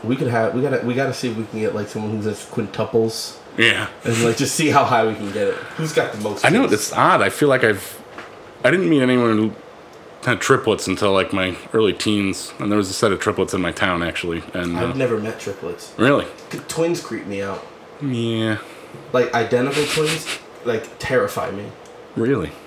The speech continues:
Speaker 1: Yeah, not,
Speaker 2: Well, like
Speaker 1: like, I'm not scared of that,
Speaker 2: <coughs>
Speaker 1: but it ju-, if I don't know you're a twin,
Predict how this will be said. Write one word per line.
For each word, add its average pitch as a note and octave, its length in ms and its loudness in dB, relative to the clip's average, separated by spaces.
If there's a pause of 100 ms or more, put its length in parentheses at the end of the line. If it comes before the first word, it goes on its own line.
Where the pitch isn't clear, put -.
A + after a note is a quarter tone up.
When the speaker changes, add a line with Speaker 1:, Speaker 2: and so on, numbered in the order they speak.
Speaker 1:
Yeah, C3 320 0
not, C#4+ 340 0
Speaker 2:
Well, - 120 6
like D#3+ 160 8
Speaker 1:
like, F#3+ 100 2
I'm B3+ 100 4
not D4 200 0
scared D#3+ 400 2
of D#3+ 140 0
that, D#3+ 680 4
Speaker 2:
<coughs> - 40 -6
Speaker 1:
but D#3 200 4
it D3 120 -2
ju-, E3 80 0
if D#3 180 2
I C3 180 2
don't C3 380 4
know B2 220 6
you're C3 240 2
a - 40 -6
twin, B2+ 400 0